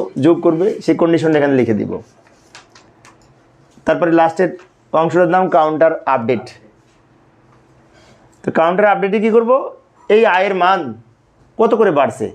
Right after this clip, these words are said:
লিখবো I সমান I plus থ্রি, কারণ তিন করে বাড়ছে। এবার এই কন্ডিশন সত্য হলে কি করবে? যোগফল নির্ণয় করবে। কিছুক্ষণ আগে যোগফলের সূত্র লিখেছি,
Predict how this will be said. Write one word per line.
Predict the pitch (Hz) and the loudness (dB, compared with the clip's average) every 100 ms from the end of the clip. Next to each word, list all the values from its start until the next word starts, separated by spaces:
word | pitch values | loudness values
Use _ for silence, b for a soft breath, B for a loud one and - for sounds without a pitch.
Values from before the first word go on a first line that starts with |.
| 110 | -4
লিখবো | 131 131 | -2 0
I | 143 | 0
সমান | 143 160 156 | 0 -2 0
I | 135 | 0
plus | 117 117 - - - b b b b _ - | 0 -2 -2 -14 -20 b b b b _ -4
থ্রি, | 143 117 | 0 0
কারণ | 92 139 160 143 - 113 - | 0 0 0 -2 -8 -12 -4
তিন | 185 185 | 0 0
করে | 156 110 | 2 0
বাড়ছে। | 90 73 - - _ _ _ _ _ _ _ _ B B B B B | -2 -8 -16 -20 _ _ _ _ _ _ _ _ B B B B B
এবার | 202 240 208 - | 2 2 2 0
এই | 202 226 | 0 2
কন্ডিশন | 226 226 226 254 254 | 0 0 2 0 2
সত্য | 233 233 240 | 2 0 2
হলে | 247 240 | 2 0
কি | 240 | 0
করবে? | 254 233 262 - - _ _ _ - 123 | 0 2 2 0 -12 _ _ _ -16 -2
যোগফল | 196 214 220 226 | 0 0 0 0
নির্ণয় | 170 117 101 | 0 -2 -6
করবে। | 87 82 - - _ _ - | -10 -12 -16 -20 _ _ -4
কিছুক্ষণ | 196 202 208 | -4 0 2
আগে | 190 | 2
যোগফলের | 170 165 170 160 | 2 2 0 -2
সূত্র | 156 143 143 | -2 -2 0
লিখেছি, | 127 - 131 | 0 0 -4